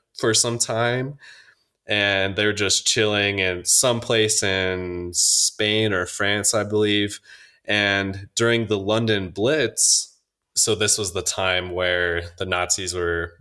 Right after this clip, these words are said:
bombing the shit out of London. His future pregnant wife was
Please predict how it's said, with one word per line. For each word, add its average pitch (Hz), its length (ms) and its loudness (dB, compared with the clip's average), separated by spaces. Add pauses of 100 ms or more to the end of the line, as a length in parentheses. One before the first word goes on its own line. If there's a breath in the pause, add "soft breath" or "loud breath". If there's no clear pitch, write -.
(120)
bombing 95 420 -2
the 85 80 -2
shit 107 360 2
out 95 180 4
of 90 120 -10
London. 92 600 -2 (140)
His 92 760 0
future 123 480 0
pregnant 101 560 -2
wife 107 720 0 (180)
was 95 720 0